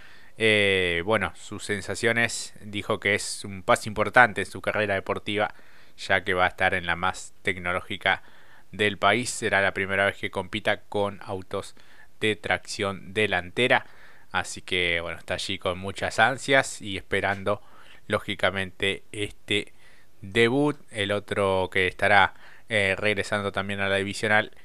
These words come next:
es Norberto Chiqui Grosso con un Ford.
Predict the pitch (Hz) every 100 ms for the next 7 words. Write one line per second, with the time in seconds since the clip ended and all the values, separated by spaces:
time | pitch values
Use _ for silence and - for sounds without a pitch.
0 | - - 104 98 104 101 95 101 104 104
1 | 98 110 - 113 131 143 - 107 113 110
2 | 104 92 104 104